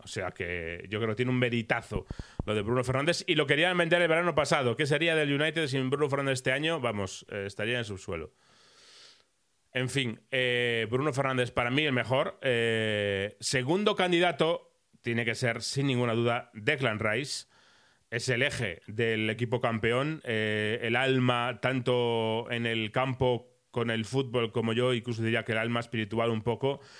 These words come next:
Su famosa frase de "It's not done", el día que pierden ante el, eh, Manchester City, que le cogieron las cámaras, se ha hecho muy famosa. De hecho, le han cantado "It's not done",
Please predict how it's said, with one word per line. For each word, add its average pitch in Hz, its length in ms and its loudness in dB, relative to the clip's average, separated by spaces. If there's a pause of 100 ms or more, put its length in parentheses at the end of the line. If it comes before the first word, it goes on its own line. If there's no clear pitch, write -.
(200)
Su 113 580 0
famosa 120 640 0
frase 127 300 -2
de 120 100 4
"It's 120 100 0
not 113 200 -2
done", 123 320 0 (100)
el 104 140 -4
día 117 160 0
que 113 100 0
pierden 110 540 0 (340)
ante 110 380 -2
el, 101 260 0
eh, 98 320 -2
Manchester 113 300 -2
City, 117 200 -2
que 110 100 -2
le 107 40 0
cogieron 110 300 -2
las 107 120 -6
cámaras, 120 320 -2
se 113 120 -2
ha 107 100 0
hecho 110 240 -4
muy 113 140 0
famosa. 120 320 0
De 117 60 4
hecho, 135 280 0
le 113 100 0
han 127 120 -2
cantado 113 500 0 (300)
"It's 127 180 0
not 117 220 0
done", 117 240 2